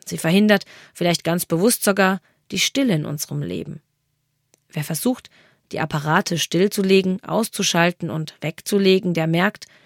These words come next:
wie schwer es ist, zur Ruhe zu kommen, die Stille zu finden und dann auch zu ertragen.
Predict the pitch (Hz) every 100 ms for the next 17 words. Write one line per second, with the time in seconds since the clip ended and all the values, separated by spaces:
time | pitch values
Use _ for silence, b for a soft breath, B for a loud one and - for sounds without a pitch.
0 | b b - 185 - 214 233 202 - 185
1 | - - 202 - 175 151 147 - - 165
2 | 160 143 _ _ _ - - - 180 170
3 | - 156 - 208 208 196 180 b b b
4 | b - 160 - - 165 - - 170 _
5 | _ _ - - 147 - - 180 175 170